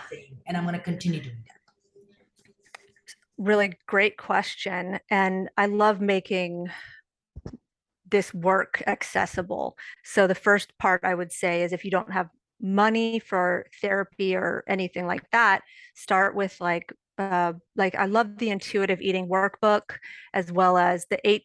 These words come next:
Speaker 2: Keys to Recovery workbook. Those are foundational. Um, and, and then just building a mindfulness-based practice where you notice your thoughts,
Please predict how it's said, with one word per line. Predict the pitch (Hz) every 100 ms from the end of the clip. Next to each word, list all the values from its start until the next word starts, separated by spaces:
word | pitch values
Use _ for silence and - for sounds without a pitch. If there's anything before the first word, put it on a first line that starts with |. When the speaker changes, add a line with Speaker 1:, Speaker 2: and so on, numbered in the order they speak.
| -
Speaker 2:
Keys | - 202 190
to | - - 196
Recovery | 180 165 202 185 185 185 - 190 208
workbook. | 185 180 - - - -
Those | 202
are | 190 170
foundational. | 196 170 165 202 175 - 175 170 - - - - - - - 208
Um, | 185 180 180 180 - -
and, | - 196 - -
and | 208 202 196
then | 208 208 208 208 202 - - _ _ _ _ _ _ 403 _ _ _ _ _ _ _
just | - 254 262 - - 208
building | 247 277 269 269 247 233 233
a | 196
mindfulness-based | 185 180 190 190 190 190 185 - 190 180 - _
practice | - 214 - 220 -
where | 208
you | 208 214
notice | 190 202 247 285 277 - _
your | 190 185 190
thoughts, | 185 _ 202 185 - - -